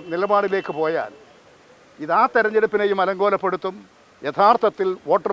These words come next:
പട്ടികയുടെ പരിശോധന ഗുണകരമായിരിക്കില്ല. അതുകൊണ്ട് തൽക്കാലം കേരളത്തിലെ തദ്ദേശ സ്വയംഭരണ സ്ഥാപനങ്ങളിലേക്കുള്ള തെരഞ്ഞെടുപ്പ് കഴിയുന്നത് വരെ മാറ്റിവെക്കണമെന്ന് എല്ലാവരും ആവശ്യപ്പെട്ടതാണ്. പക്ഷേ തെരഞ്ഞെടുപ്പ്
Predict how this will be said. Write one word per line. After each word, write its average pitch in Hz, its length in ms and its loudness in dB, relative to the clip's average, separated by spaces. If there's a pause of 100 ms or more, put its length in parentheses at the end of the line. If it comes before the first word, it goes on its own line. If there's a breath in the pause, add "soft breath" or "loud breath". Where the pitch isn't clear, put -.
പട്ടികയുടെ 170 500 -2 (180)
പരിശോധന 170 560 -4 (600 loud breath)
ഗുണകരമായിരിക്കില്ല. 190 920 0
അതുകൊണ്ട് 170 260 -4 (120)
തൽക്കാലം 170 500 0 (920)
കേരളത്തിലെ 196 520 0 (100)
തദ്ദേശ 196 340 2 (140)
സ്വയംഭരണ 196 480 0
സ്ഥാപനങ്ങളിലേക്കുള്ള 180 920 0
തെരഞ്ഞെടുപ്പ് 160 460 -6 (100)
കഴിയുന്നത് 214 440 -2
വരെ 131 160 -6 (840)
മാറ്റിവെക്കണമെന്ന് 240 840 0
എല്ലാവരും 240 440 2
ആവശ്യപ്പെട്ടതാണ്. 226 640 -2 (880)
പക്ഷേ 220 240 2
തെരഞ്ഞെടുപ്പ് 233 420 6